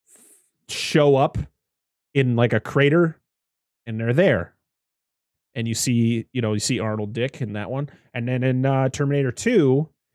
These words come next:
they have, like, the spheres that surround them, but then it disappears, and they're inside, like,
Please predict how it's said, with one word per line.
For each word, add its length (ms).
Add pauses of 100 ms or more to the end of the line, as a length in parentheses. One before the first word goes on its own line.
(120)
they 120
have, 180
like, 180
the 80
spheres 1000 (580)
that 220
surround 560
them, 80
but 100
then 140
it 120
disappears, 600
and 100
they're 120
inside, 720
like, 260